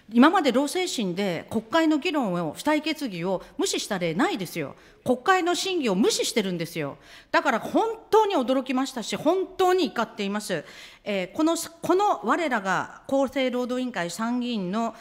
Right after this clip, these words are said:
えー、付帯決議全会一致、えー、九項の一なんですが、資料としてお配りしています。労働者の主観にも配慮すること、これ明記することって書いてありますが、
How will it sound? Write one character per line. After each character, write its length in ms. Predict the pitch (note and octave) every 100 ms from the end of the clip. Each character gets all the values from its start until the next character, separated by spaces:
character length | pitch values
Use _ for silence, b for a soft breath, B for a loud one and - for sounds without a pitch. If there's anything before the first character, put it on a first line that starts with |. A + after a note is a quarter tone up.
| B -
え 120 | F#3
ー、 20 |
付 180 | F3+ -
帯 140 | A#3+
決 240 | A#3 B3 G3
議 120 | E3+
全 220 | F#3 A#3
会 260 | G#3+ E3 D#3 -
一 120 | -
致、 180 | G#3+ - B B B
え 220 | - F#3+ F3
ー、 80 |
九 240 | - D#4 D#4
項 220 | C4+ G#3
の 100 | F3+
一 340 | A3+ - C#4+ -
な 140 | A#3+ A#3+
ん 80 |
で 100 | F#3+
す 140 | E3 F3
が、 120 | F#3+
資 160 | - C4+
料 120 | B3+
と 100 | G3+
し 60 |
て 80 | -
お 40 | F3
配 240 | F#3+ G3
り 60 | F#3+
し 60 |
て 100 | -
い 80 | F3+
ま 140 | F#3
す。 80 | F#3+ B B -
労 220 | D#4+ F#4
働 200 | G4+ G4
者 120 | D4
の 80 | G3+
主 140 | -
観 220 | - C4 B3+
に 80 | D#4
も 100 | G3
配 200 | F4+ E4+
慮 120 | A3+
す 120 | F#3+
る 100 | E3+
こ 100 | E3+
と、 280 | D#3+ C3+ B B
こ 60 | G#3+
れ 60 |
明 180 | A3+ F#4+
記 80 | -
す 100 | -
る 80 | G3
こ 80 | F#3
と 80 |
っ 40 | E3
て 100 | F#3
書 100 | A#3
い 60 | G#3+
て 80 |
あ 20 | F3
り 100 | F#3+
ま 100 | G#3+
す 120 | -
が、 220 | G3+